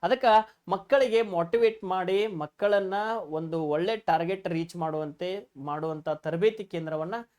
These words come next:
ನೀವು ಆಯ್ದುಕೊಳ್ಬೇಕಾಗಿದೆ. ಎಲ್ಲೋ ಯಾರೋ ಒಂದಿಷ್ಟು ಹೇಳಿರ್ತಾರಂತ ಹೇಳಿ ಬ್ಲೈಂಡ್ ಆಗಿ ಹೋಗಿ ಯಾವ ಸಂಸ್ಥೆನೂ ಕೂಡ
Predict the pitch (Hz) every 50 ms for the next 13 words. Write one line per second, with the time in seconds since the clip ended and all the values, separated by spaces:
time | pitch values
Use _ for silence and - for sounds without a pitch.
0 | _ _ - 170 180 175 151 - - 135 151 165 180 170 - - - 143 139 135
1 | 139 127 127 - 123 117 123 123 135 165 190 - _ _ _ _ _ _ _ _
2 | - 175 208 247 269 285 294 285 277 269 254 240 196 170 175 175 185 208 214 233
3 | 247 240 226 220 220 214 208 196 202 196 196 - - 208 202 196 196 196 190 180
4 | 170 180 190 214 214 214 214 208 190 190 185 170 170 185 196 220 226 196 156 151
5 | 156 160 170 190 233 240 240 233 233 202 170 180 190 180 185 220 220 196 165 160
6 | 170 175 180 175 - 180 165 156 _ - 170 160 165 165 165 175 190